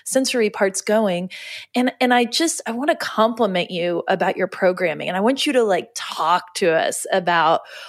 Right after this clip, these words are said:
all of your incredible programs, of which, of course, you know, John, I'm going to geek out just a little bit because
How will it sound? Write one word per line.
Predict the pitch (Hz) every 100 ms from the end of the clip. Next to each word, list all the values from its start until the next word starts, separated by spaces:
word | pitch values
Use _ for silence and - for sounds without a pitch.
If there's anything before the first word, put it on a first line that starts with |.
| - -
all | 185 190
of | 208
your | 196 190 190
incredible | 185 180 180 180 175
programs, | 175 - 170 170 165 160 170 - -
of | 196 190
which, | 185 180 170 -
of | 180 -
course, | 208 196 -
you | 180
know, | 165 151
John, | 160 160 156
I'm | 156 175
going | 170 170 170
to | 180
geek | 180 175
out | 165 202
just | 294 339 339
a | 285
little | 226 214
bit | 190 185
because | - 196 214 185 185